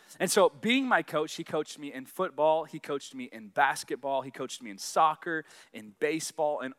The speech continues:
all of the sports. We were best friends. He even was a business partner of mine. Yes,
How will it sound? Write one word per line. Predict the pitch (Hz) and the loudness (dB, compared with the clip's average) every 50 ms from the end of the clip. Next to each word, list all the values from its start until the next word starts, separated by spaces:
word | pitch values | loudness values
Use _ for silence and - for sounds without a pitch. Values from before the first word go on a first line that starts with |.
| _ - | _ 8
all | 185 208 226 226 220 | 10 10 10 10 8
of | 190 156 | 6 2
the | 165 | -2
sports. | 151 - - - 135 120 120 120 - - - - - - _ _ _ _ - | -8 -8 -8 -6 -6 -6 -6 -6 -8 -12 -14 -16 -20 -20 _ _ _ _ -16
We | 113 127 151 175 180 180 185 185 - | -8 -4 -2 -2 -2 -2 -6 -6 -6
were | 147 156 151 135 | -4 -4 -4 -2
best | 123 143 131 131 123 - - - - _ | 2 4 4 4 2 -2 -8 -14 -16 _
friends. | - - - 143 131 117 98 90 - - - | -20 -10 -4 -2 -2 -2 -4 -6 -10 -10 -10
He | 196 196 - | -10 -8 -2
even | 226 226 247 - 247 233 | 2 2 2 2 2 2
was | 220 214 190 175 | 2 2 4 4
a | 175 160 | 2 2
business | 131 202 220 240 196 190 214 190 - | 8 8 8 8 8 0 -6 -8 -8
partner | - - 190 180 170 156 156 160 151 | 2 4 6 6 6 4 0 -4 -6
of | 139 123 | -6 -6
mine. | 143 139 127 120 113 113 113 | -4 -2 -2 -2 -2 -4 -2
Yes, | 120 147 160 165 160 156 - - - - | 4 6 6 6 6 4 -4 -12 -16 -16